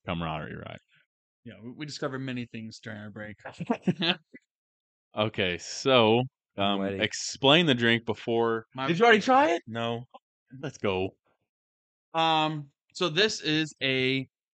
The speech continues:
Speaker 2: banana bread old fashioned,
Speaker 1: Mm.
Speaker 2: but I've done something a little bit extra to it. Um, what I have here is, it's rum and rye whiskey and aromatic bitters and a little bit of black walnut bitters. Then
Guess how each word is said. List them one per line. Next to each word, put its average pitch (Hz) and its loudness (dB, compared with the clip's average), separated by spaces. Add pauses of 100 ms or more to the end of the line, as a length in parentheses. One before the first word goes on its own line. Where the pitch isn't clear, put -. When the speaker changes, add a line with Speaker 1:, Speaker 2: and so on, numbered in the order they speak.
(140)
Speaker 2:
banana 151 2
bread 139 2
old 131 0
fashioned, 127 -2
Speaker 1:
Mm. 95 -2
Speaker 2:
but 127 -4
I've 131 -4
done 127 -6
something 120 -14
a 120 -10
little 127 -12
bit 120 -8
extra 117 -10
to 120 -8
it. 123 -10 (580)
Um, 117 -2 (320)
what 120 -2
I 131 2
have 123 0
here 123 0
is, 113 -10
it's 120 -14
rum 117 -6 (680)
and 110 -8
rye 117 0
whiskey 139 -6 (440)
and 113 -8
aromatic 113 -6
bitters 139 -8 (480)
and 113 -8
a 113 -8
little 120 -4
bit 120 -6
of 113 -10
black 120 -2
walnut 123 -6
bitters. 113 -10 (520)
Then 135 -4